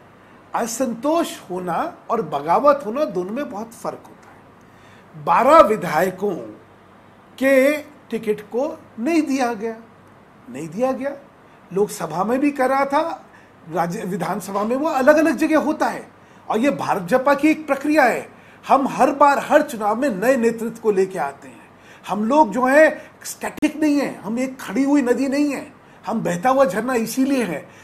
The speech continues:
कि हम नई पीढ़ी, नए लोग, नई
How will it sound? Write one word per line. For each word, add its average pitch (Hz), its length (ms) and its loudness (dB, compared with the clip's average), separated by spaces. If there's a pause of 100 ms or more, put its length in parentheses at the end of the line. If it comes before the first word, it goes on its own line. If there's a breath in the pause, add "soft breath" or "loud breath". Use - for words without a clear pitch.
(140 soft breath)
कि 233 80 -10
हम 208 320 -2
नई 262 160 4
पीढ़ी, 208 420 -6
नए 233 260 4
लोग, 220 420 4
नई 247 380 2